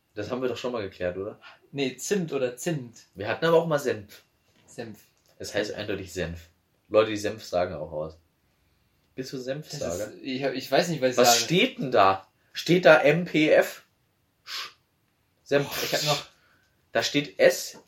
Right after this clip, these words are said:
Speaker 1: E N F, Senf. Ich hab da so einen Banausen vor mir.
Speaker 2: Ähm, nee, ich sage auch Senf,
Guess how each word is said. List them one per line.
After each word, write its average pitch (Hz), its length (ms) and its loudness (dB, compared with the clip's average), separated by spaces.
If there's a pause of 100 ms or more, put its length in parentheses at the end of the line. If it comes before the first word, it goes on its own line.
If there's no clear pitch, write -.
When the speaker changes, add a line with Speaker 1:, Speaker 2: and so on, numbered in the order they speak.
Speaker 1:
E 143 320 -4 (140)
N 120 220 -2
F, - 440 -10
Senf. 101 500 -14 (3500)
Ich - 120 -10
hab 107 120 -4
da 113 100 -8
so 110 100 -8
einen 107 80 -12
Banausen 104 500 -8
vor 95 160 -8
mir. 95 160 -14 (640)
Speaker 2:
Ähm, 143 400 0
nee, 165 180 2
ich 143 160 -2
sage 151 340 8
auch 151 160 4
Senf, 147 500 -4